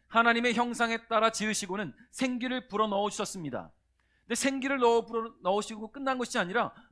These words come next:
복을 주셨어요. 그 복이 뭐냐? 생육하고 번성하여 땅에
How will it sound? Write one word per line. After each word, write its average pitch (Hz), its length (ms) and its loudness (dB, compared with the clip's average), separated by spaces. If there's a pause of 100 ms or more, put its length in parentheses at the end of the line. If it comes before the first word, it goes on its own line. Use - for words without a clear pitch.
(120)
복을 156 440 -4
주셨어요. 95 560 -18 (640)
그 240 100 -4
복이 233 220 -2
뭐냐? 233 340 0 (280)
생육하고 277 760 -2 (200)
번성하여 214 680 -2 (160)
땅에 180 240 -4